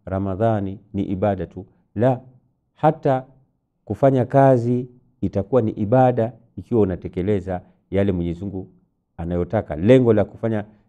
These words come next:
nini? Kufanya kazi ni kufanya nini? Kupata nguvu, kupata mahitaji, kupata, ndio uweze kunini?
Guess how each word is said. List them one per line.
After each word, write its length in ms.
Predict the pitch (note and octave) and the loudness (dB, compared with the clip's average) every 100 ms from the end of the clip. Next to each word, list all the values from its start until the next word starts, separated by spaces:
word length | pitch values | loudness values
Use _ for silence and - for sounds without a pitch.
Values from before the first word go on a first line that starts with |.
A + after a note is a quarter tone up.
| - | -4
nini? 220 | A2+ G#2 | -2 0
Kufanya 340 | F#2+ G#2 A2 G2 | -2 -6 -6 -2
kazi 440 | A#2 A2 A2 A2+ - _ _ | 0 0 -2 -8 -12 _ _
ni 160 | F2 F2 | -6 -6
kufanya 340 | F2 G2 A2 | -8 -4 -2
nini? 280 | G#2+ A#2+ B2+ _ _ _ _ _ | -2 -4 -10 _ _ _ _ _
Kupata 480 | - - G2 G2+ E2 | -6 0 0 0 -4
nguvu, 380 | G#2 G#2+ G#2 | -4 -4 -8
kupata 520 | A2 _ - G2 F#2+ E2 | -16 _ -4 -2 -2 -4
mahitaji, 720 | E2 E2 G#2+ A2+ G#2+ A2 B2+ _ | -8 -6 -2 0 -2 -6 -14 _
kupata, 460 | - - G#2 G2+ - | -14 -2 -2 -2 -4
ndio 220 | F#2 A2+ | 2 4
uweze 340 | G#2 G#2+ G#2+ G#2 | 6 6 4 0
kunini? 440 | - G2+ A2+ | -2 -4 -4